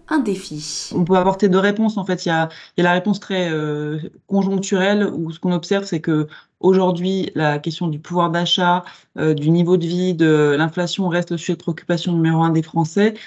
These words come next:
Speaker 2: Mais pour autant, euh, la question, euh, climatique, à la fois, euh, euh, la perception de l'importance de la lutte contre le changement climatique et la crainte d'une dégradation de l'environnement sont deux sujets qui sont vraiment dans le, euh, dans le,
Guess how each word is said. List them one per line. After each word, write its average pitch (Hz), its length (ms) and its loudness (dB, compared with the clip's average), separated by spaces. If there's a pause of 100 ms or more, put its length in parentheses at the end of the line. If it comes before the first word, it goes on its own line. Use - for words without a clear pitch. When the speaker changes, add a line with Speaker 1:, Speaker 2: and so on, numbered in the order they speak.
Speaker 2:
Mais 160 100 2
pour 190 240 2
autant, 202 460 4 (320)
euh, 165 140 0
la 160 100 2
question, 180 600 -2
euh, 151 320 0
climatique, 185 600 0
à 170 80 2
la 170 100 2
fois, 180 400 0
euh, 147 120 -2 (360)
euh, 147 160 0
la 156 100 2
perception 185 520 -2
de 175 80 2
l'importance 175 540 0
de 165 60 -4
la 156 140 0
lutte 185 200 2
contre 175 180 -2
le 170 40 -2
changement 165 260 -2
climatique 175 580 -2
et 208 80 6
la 185 120 4
crainte 196 300 -2
d'une 170 120 0
dégradation 165 420 0
de 160 60 -2
l'environnement 170 480 2
sont 190 520 -2
deux 185 160 4
sujets 190 400 0
qui 202 120 -6
sont 175 160 -4
vraiment 170 280 0
dans 165 140 -2
le, 147 240 2 (360)
euh, 151 240 2
dans 160 140 2
le, 139 640 4